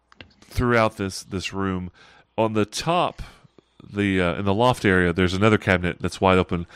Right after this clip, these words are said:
and there's a chest, a large wooden chest that's laid open, but from the angle, you know, you're ten feet down, you can't quite make out what's inside of it.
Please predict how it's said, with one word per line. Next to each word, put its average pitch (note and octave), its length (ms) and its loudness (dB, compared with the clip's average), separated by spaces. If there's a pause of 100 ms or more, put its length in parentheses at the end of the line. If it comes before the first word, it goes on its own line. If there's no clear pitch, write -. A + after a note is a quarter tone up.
(220)
and G2+ 100 0
there's F#2 160 4
a F#2+ 80 6
chest, - 600 2
a G2 80 -4
large G#2+ 520 2 (120)
wooden G#2+ 240 0
chest F#2 320 -2
that's - 220 -8
laid G2 260 2
open, F2+ 300 0
but F2 280 0 (320)
from A2+ 220 0
the G2+ 120 2
angle, F2+ 360 0 (380)
you F2+ 80 0
know, E2 60 2
you're E2+ 80 0
ten G2+ 200 -2
feet - 220 -6
down, E2 240 0
you E2 40 -6
can't - 300 -6
quite - 240 -8
make E2+ 160 -8
out D2 140 -4
what's - 180 -10
inside D2+ 320 -6
of D#2 80 -8
it. - 80 -10